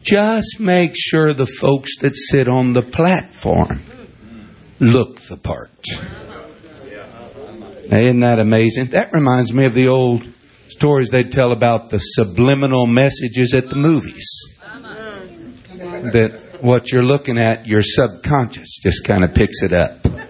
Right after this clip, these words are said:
You're looking at the movie and all of a sudden, popcorn. Coca-Cola.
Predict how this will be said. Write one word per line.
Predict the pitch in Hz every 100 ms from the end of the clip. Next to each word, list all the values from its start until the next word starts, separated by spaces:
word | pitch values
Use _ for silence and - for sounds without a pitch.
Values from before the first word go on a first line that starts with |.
| - - - - - - -
You're | 123 117
looking | 113 113 110
at | 107 -
the |
movie | 104 131 107 101
and |
all | 104 104
of | 90
a | -
sudden, | 101 87 78 - _ _ _ _
popcorn. | - 110 - 95 76 65 - - - - - - 381 381 539 539 - - 494 - 539 - - - - - - - - - -
Coca-Cola. | - 110 - 147 - 73 - -